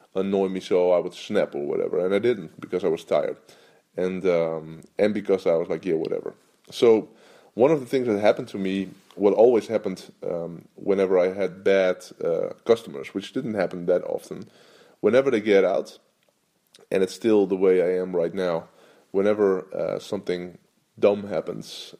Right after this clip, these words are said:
I, I just shake it off and it's gone. I don't even think about it anymore.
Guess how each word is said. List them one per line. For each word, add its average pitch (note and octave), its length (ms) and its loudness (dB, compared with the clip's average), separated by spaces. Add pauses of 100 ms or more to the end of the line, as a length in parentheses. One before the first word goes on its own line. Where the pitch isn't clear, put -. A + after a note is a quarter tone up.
(100)
I, F2+ 180 0 (100)
I F#2 80 -2
just G2 180 -8
shake G2 300 0
it F#2+ 60 2
off F#2+ 200 2
and F#2 80 -8
it's E2+ 120 -14
gone. E2+ 280 -2
I C#2+ 80 -4
don't F2 160 -4
even F2+ 160 -6
think - 260 -10
about E2 220 -2
it E2+ 120 -4
anymore. - 300 -12